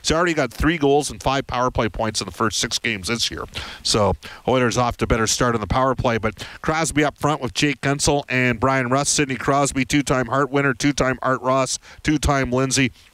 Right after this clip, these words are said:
two-time Conn Smythe. Eleven hundred twenty-one career points in eight hundred and seventy games. Evgeny Malkin with Carl Hagelin and Phil the Thrill Kessel. Malkin,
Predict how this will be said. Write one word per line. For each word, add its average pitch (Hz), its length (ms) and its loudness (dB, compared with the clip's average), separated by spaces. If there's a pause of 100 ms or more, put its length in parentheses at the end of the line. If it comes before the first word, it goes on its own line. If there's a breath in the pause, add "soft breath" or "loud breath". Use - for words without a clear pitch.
(140)
two-time 131 500 0
Conn 123 320 0
Smythe. 120 360 -2 (640 loud breath)
Eleven 127 300 2
hundred 131 260 2
twenty-one 120 380 2
career 120 260 0
points 123 400 0
in 107 100 -6
eight 107 160 0
hundred 113 240 0
and 92 80 -6
seventy 104 340 0
games. 95 420 -2 (440 loud breath)
Evgeny 139 500 0
Malkin 139 520 0
with 104 180 -2
Carl 143 300 2
Hagelin 135 440 0
and 120 200 -4
Phil 131 460 0 (120)
the 113 100 0
Thrill 127 460 2 (100)
Kessel. 135 480 -2 (460 loud breath)
Malkin, 131 520 0